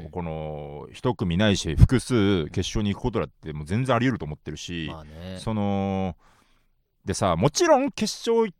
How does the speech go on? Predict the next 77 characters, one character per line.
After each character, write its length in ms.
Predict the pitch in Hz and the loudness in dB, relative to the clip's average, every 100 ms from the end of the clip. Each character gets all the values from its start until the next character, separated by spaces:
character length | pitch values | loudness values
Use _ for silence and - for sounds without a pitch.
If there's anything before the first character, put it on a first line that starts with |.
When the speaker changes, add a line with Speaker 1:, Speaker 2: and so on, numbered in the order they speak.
| _ _ | _ _
Speaker 2:
た 120 | - | 2
ら 100 | - | 4
ゴ 200 | 120 131 | 6 6
ー 40 | 131 | 6
ル 60 | |
で 60 | 151 | 6
は 60 | 95 | 4
な 100 | 113 | 2
い 60 | |
ん 60 | 107 | 0
だ 80 | 71 | -6
け 80 | |
ど 100 | 71 | -8
ね。 180 | 104 202 - | -10 -10 -10
Speaker 1:
う 60 | 120 | -8
ん。 40 | |
Speaker 2:
も 80 | 95 | -4
ち 140 | 117 | -2
ろ 100 | 95 | -2
ん 60 | 78 | -2
ね、 80 | - | 0
Speaker 1:
う 40 | |
ん。 40 | |
Speaker 2:
売 40 | 107 | 2
れ 100 | 120 | 4
る 100 | 123 | 4
か 100 | 107 | 2
ど 160 | 92 104 | 2 2
う 40 | |
か 100 | 90 | 0
な 60 | 78 | -2
ん 40 | |
て 60 | 85 | -4
も 80 | |
っ 40 | 95 | -4
と 100 | 95 | -2
そ 100 | 90 | 0
の 100 | 87 | 0
先 160 | 95 | 0
の 60 | 123 | 0
方 60 | 90 | 0
が 40 | |
大 220 | 76 85 | 0 0
事 80 | 92 | 0
な 80 | 95 | -2
ん 40 | |
だ 80 | 73 | -6
け 80 | 71 | -6
ど、 140 | 82 | -4
Speaker 1:
ま 60 | 80 | -4
あ 20 | |
ね。 160 | 104 113 - - - - _ | -6 -12 -16 -20 -20 -20 _
Speaker 2:
言 80 | - | 0
っ 40 | |
て 120 | - 480 | 6 6
も 80 | |
ゴ 140 | 160 123 | 8 4
ー 20 | |
ル 60 | 95 | 4
だ 80 | |
わ 80 | 71 | -2
な、 160 | - - - | -4 -8 -10
決 140 | 98 | -4
勝 160 | - 101 | 2 2
っ 20 | |
て 100 | - | 2
な。 60 | 110 | -2
Speaker 1:
ま 280 | 98 117 123 | 0 -2 -2
あ、 60 | 117 | -2
Speaker 2:
一 180 | 117 131 | 0 0
個 60 | |
の。 100 | 151 | 0
Speaker 1:
エ 40 | 156 | -2
ム 60 | |
ワ 60 | 175 | -2
ン 20 | |
決 100 | 139 | -4